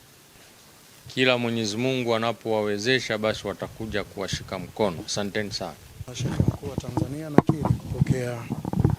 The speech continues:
Speaker 2: zawadi hizi kutoka kwa Mheshimiwa Rais kwa ajili ya watoto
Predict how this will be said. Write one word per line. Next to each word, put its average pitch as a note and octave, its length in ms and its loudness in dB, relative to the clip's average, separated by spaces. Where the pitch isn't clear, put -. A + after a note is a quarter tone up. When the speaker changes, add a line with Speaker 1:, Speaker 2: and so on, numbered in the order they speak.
Speaker 2:
zawadi C3 380 10
hizi C3 180 6
kutoka - 360 -2
kwa - 200 6
Mheshimiwa B2+ 520 6
Rais C#3 380 -2
kwa B2 180 -8
ajili B2+ 340 -8
ya A#2+ 140 -8
watoto C#3 960 -4